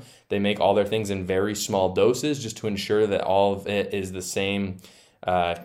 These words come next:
quality. It has the same ratio of oils, uh, that they use.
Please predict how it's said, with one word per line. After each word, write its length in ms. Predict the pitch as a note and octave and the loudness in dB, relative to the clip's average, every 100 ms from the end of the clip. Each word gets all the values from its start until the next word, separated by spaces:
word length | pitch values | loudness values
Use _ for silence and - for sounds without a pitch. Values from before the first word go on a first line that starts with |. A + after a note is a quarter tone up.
| - | -8
quality. 560 | - C3+ C#3+ C3 B2+ B2 | 6 10 10 8 4 2
It 80 | |
has 220 | - G#2 G2 | 2 0 -4
the 80 | |
same 340 | F#2 - G2 G2 | -6 -4 -4 2
ratio 520 | B2 B2+ A#2 A2+ G#2+ | 2 2 2 4 6
of 120 | G2+ | 6
oils, 560 | B2 D3 C#3+ C3 A#2 - - - - _ - | 6 8 8 6 2 -6 -20 -20 -20 _ 2
uh, 280 | G#2 G2+ | 6 6
that 140 | F#2+ F2+ | 6 0
they 60 | F#2 | 0
use. 460 | G2 B2 B2+ B2+ | 0 2 2 0